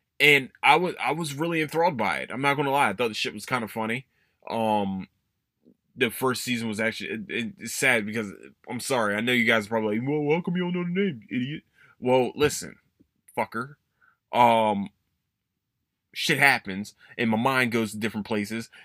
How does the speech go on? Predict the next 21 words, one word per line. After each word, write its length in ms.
and 340
literally, 540
I'm 140
doing 420
everything 320
on 80
the 80
fly 240
right 200
now. 260
None 100
of 60
this 60
shit's 260
scheduled. 520
I'm 120
just 160
talking 300
shit 380
right 140
now. 160